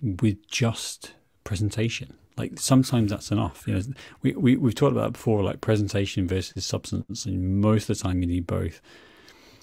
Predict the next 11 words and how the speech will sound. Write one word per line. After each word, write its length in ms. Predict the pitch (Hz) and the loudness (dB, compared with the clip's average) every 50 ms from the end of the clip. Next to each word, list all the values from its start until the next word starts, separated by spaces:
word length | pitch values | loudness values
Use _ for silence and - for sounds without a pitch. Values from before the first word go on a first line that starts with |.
| - _ _ _ _ _ | -20 _ _ _ _ _
And, 380 | - 95 90 90 90 87 - - - _ _ _ _ _ _ _ _ - | -2 0 0 0 -2 -2 -4 -8 -14 _ _ _ _ _ _ _ _ -10
like, 280 | 95 92 87 - - _ - | -8 -8 -8 -10 -10 _ -4
an 80 | 104 | -2
example 340 | 104 - - 95 80 - 107 | -2 0 0 -2 -2 -2 -2
would 80 | 92 - | -2 0
be, 160 | 95 90 98 | 0 -2 -2
like, 160 | 117 - - | -4 -4 0
Lord 160 | 151 117 123 | 2 2 4
of 60 | 131 151 | 4 4
the 60 | 165 | 4
Rings. 340 | 185 180 123 87 80 - | 4 4 4 2 0 -4